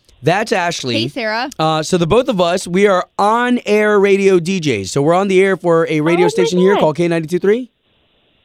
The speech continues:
Speaker 3: Yeah, no, I know you guys. I listen.
Speaker 2: Oh,
Speaker 1: Oh, okay.
Speaker 2: man.
Speaker 1: Okay, so <laughs> do you know what Second Date Update is?
Speaker 3: Oh, God.
Speaker 1: Okay,
Speaker 3: Yeah.
Speaker 1: so, uh,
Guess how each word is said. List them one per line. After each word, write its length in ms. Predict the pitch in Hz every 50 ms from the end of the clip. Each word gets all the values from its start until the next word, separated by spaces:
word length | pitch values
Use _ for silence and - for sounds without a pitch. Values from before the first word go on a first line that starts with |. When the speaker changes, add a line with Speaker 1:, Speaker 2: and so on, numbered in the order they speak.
| _ _ _ _ _ 427
Speaker 3:
Yeah, 80 | 453 508 508 453
no, 60 | 466 480 466 381
I 60 | 277 262
know 120 | 285 269
you 180 | 247 226 220 190
guys. 260 | 214 190 190 202 220 254
I 40 | 262
listen. 500 | 262 330 403 - - 285 196 170 180 - _ _ _ _ _ _ _ _ _ _ -
Speaker 2:
Oh, 260 | - 277 320 349 339
Speaker 1:
Oh, 240 | - 214 202 185 226
okay. 360 | 220 220 214 214 240 262 294 262
Speaker 2:
man. 320 | 233 196 180 175 170 165
Speaker 1:
Okay, 260 | 175 185 165 202 208 233
so 220 | 220 226 226 208
<laughs> 840 | - - 185 175 - - _ _ - - 143 107 - _ _ _ -
do 100 | 131 170
you 100 | 185 190
know 180 | 202 208 214 196
what 180 | 180 190 175 -
Second 340 | - 220 196 - 202 190 165
Date 180 | 175 165 151
Update 320 | 147 151 151 - 196 202 214
is? 320 | 247 285 285 247 - - _ _ _ _ _ _ _ _ _ _ _ _ _ _ _ _ _ _ _ _ _ _ _ _ _ _ _ _
Speaker 3:
Oh, 320 | 208 208 202 196 190 180 170
God. 300 | - 156 151 147 147 - - _ _ _ _ _ _ _ _ _ _
Speaker 1:
Okay, 500 | 156 151 196 208 185 175 185 202 226 233
Speaker 3:
Yeah. 20 | 208 - _ _ _
Speaker 1:
so, 560 | - - - 202 196 190 196 190 190 185 180
uh, 340 | 170 180 175 170 165 165 165